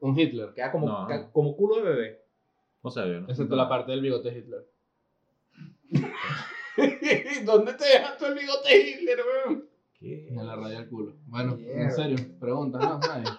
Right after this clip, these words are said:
Speaker 3: Más nada.
Speaker 2: <laughs> Ya, yo quiero, yo quiero ahondar un poquito en eso,
Speaker 1: Duró,
Speaker 2: porque
Speaker 1: duró doce minutos el episodio.
Speaker 2: Yo quiero, yo quiero, no, no me importa, si no preguntas, yo quiero ahondar en, <laughs> en eso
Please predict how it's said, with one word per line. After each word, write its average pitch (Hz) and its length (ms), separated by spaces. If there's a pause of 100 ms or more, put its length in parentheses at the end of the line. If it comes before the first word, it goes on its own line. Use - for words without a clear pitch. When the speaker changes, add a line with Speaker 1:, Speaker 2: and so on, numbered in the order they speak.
(300)
Speaker 3:
Más 135 140
nada. - 440
Speaker 2:
<laughs> 330 240
Ya, 175 240
yo 165 180
quiero, 180 200
yo 143 180
quiero 156 180
ahondar 180 280
un 196 120
poquito 202 440
en 190 180
eso, 135 100 (100)
Speaker 1:
Duró, 160 160
Speaker 2:
porque 147 160
Speaker 1:
duró 180 180
doce 269 200
minutos 262 400
el 220 120
episodio. 120 500 (320)
Speaker 2:
Yo 139 160
quiero, 160 180
yo 147 160
quiero, 196 220
no, 160 320 (120)
no 117 120
me 156 100
importa, 165 340
si 135 100
no 127 120
preguntas, 160 320
yo 127 100
quiero 180 220
ahondar 196 240
en, 220 440
<laughs> - 20
en 202 200
eso 185 300